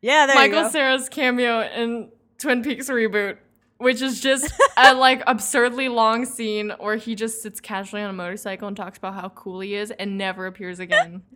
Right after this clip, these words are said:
Speaker 2: It's magical. Um,
Speaker 1: I love it. Yeah, I want that.
Speaker 2: <laughs> my, I'll, I'll drop in, uh, two of mine, and then I think we can go one, one, one, one, whatever. Um,
Speaker 1: Mm-hmm.
Speaker 2: two of mine are Eleven with even curlier hair,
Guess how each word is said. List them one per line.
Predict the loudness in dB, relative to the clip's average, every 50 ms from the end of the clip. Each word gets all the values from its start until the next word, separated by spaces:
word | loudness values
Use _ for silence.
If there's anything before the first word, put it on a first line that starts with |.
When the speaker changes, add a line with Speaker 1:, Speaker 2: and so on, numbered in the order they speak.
| _ _ -18
Speaker 2:
It's | -18 -16 -14 -10
magical. | -8 -8 -8 -8 -10 -6 2 4 4 4 4 2 4 4 4 4 4 _ _ -4
Um, | 0 2 2 2 0 -2 -10 -12 _ 2
Speaker 1:
I | 4 6
love | 6 6 6 4
it. | 2 -4 -4 -2
Yeah, | 4 6 6
I | 8 8
want | 8 6 6 6
that. | 6 6 6 6
Speaker 2:
<laughs> | 4 2 2 -2 -4 -6 -6 -10 -20 -20 -20 -20 -20 -20 -20 -20 _ -4
my, | 0 2 2 2 2 0 -2 -4 -4 0
I'll, | 2 2 2 2 4
I'll | 4 2 2 2 -2 -6
drop | -6 -2 -2 -2 -2 -2 -2
in, | -2 -2 0 0 -2
uh, | -2 -2 -2 -2 -4 -6 -8 -12 -16 _ _ _ _ _ _ _ _ _ _ _ _ _ _ _
two | -6 -2 0 2 2 2
of | 0 -2
mine, | -4 -4 -4 -4 -6 -6 -8 -12 -16 -18 _ _ _ _ -14
and | -12 -10 -8
then | -6
I | -6 -6 -6
think | -8 -10 -12 -10
we | -8
can | -8 -8 -6
go | -6 -6 -6
one, | -6 -6 -6 -6 -6
one, | -8 -10 -10 -10 -12
one, | -12 -12 -12 -12
one, | -12 -12 -12 -12
whatever. | -12 -14 -14 -14 -16 -20 _ _ _ _ _ _ -6
Um, | -2 -2 0 0 -2 -4
Speaker 1:
Mm-hmm. | -8 -16 -18 -18 -16 -12
Speaker 2:
two | -8 -8 -6 -6
of | -4
mine | -2 -2 -2 -2
are | -2 -2 -4 -4 -6 -8
Eleven | -6 -2 -2 -2 -2 -2 -4 -8
with | -8 -10
even | -12 -12 -10 -10 -10 -10
curlier | -12 -12 -14 -10 -8 -6 -6 -6 -6 -8 -10 -12 -14
hair, | -14 -14 -14 -14 -14 -16